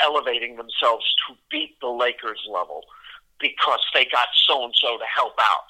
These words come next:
Russ and James get there. So I, I, I'm not sure I view it in that standpoint, in, in, in that sort of perspective. I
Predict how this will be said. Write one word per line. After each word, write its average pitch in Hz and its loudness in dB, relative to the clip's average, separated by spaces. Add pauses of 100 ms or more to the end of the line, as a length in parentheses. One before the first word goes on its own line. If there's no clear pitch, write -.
Russ 117 2
and 117 -10
James - 6
get - 2
there. - 2 (800)
So 151 4 (680)
I, 170 6 (520)
I, 180 6
I'm 185 -2
not 170 2
sure 160 2
I 135 2
view 139 -8
it 127 -16
in 123 -18
that 131 4 (180)
standpoint, 143 -4 (440)
in, 131 -6 (320)
in, 135 -12 (320)
in 113 -8
that 135 0
sort 143 -2
of 139 -10
perspective. - -2 (1040)
I 147 4